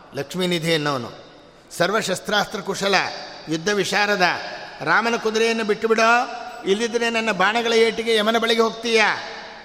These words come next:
ಅಂತ ಸುಕೇತುವಿನ ಎದುರಿಗೆ ಬಾಣಗಳನ್ನು ಎಸೀತಾನೆ.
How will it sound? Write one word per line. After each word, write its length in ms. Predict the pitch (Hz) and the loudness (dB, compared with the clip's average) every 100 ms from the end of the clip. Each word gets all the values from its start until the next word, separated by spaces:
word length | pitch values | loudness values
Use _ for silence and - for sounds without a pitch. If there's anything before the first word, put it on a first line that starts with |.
| - - - - - | -20 -20 -20 -16 -8
ಅಂತ 200 | 180 202 | -6 -6
ಸುಕೇತುವಿನ 640 | - 190 240 240 240 220 | -4 0 4 4 2 0
ಎದುರಿಗೆ 300 | 220 208 208 | 0 0 -2
ಬಾಣಗಳನ್ನು 540 | 190 180 208 202 202 190 | 2 2 2 0 0 -2
ಎಸೀತಾನೆ. 540 | 175 196 - 175 156 | -2 -2 0 0 0